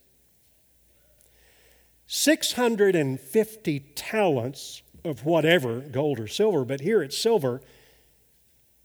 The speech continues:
is twenty-four tons.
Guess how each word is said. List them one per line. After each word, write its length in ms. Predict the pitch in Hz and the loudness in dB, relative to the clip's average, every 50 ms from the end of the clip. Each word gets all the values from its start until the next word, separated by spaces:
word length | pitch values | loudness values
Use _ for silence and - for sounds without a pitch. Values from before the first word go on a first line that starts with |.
| _ _ _ - | _ _ _ 4
is 560 | 185 175 185 175 170 165 139 - - - - - _ _ _ _ _ _ _ _ _ _ _ _ _ | 6 8 8 8 6 4 0 -2 -4 -4 -8 -12 _ _ _ _ _ _ _ _ _ _ _ _ _
twenty-four 800 | - - 226 240 269 262 240 - - - 196 175 175 160 156 143 - - - - _ _ _ _ _ | -2 0 2 4 4 2 2 0 2 2 4 4 6 4 2 2 -2 -8 -16 -20 _ _ _ _ _
tons. 840 | - - - 202 185 160 127 104 101 - - - - - - - - | -14 -2 2 4 4 4 4 2 -2 -8 -14 -14 -12 -12 -12 -12 -16